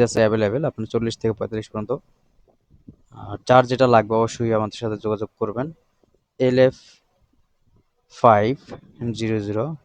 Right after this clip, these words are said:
টোয়েন্টি মডেল নাম্বার। তো যার লাগবে অবশ্যই যোগাযোগ করবেন লিভাসের। এটা তিনটা কালার মোট, আপনার এখন যেটা দেখছেন এটা হলো গিয়ে আপনার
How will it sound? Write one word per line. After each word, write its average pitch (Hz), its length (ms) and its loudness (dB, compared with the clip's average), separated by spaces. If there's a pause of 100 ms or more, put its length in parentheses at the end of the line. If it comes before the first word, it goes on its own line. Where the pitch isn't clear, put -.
(200)
টোয়েন্টি 104 340 -8 (960)
মডেল 107 380 -2
নাম্বার। 107 220 -4 (1000)
তো 117 40 -2 (180)
যার 123 160 6 (120)
লাগবে 131 300 4
অবশ্যই 127 400 -2
যোগাযোগ 113 260 -2 (140)
করবেন 113 260 -4 (160)
লিভাসের। 113 460 -4 (1080)
এটা - 160 0 (180)
তিনটা 135 280 2 (100)
কালার 127 220 4
মোট, 127 240 -6 (440)
আপনার 110 560 -2 (240)
এখন 113 220 -6 (200)
যেটা 110 240 -4
দেখছেন 113 260 -8 (100)
এটা 107 180 -10
হলো 107 200 -4
গিয়ে 107 160 -2
আপনার 107 220 -4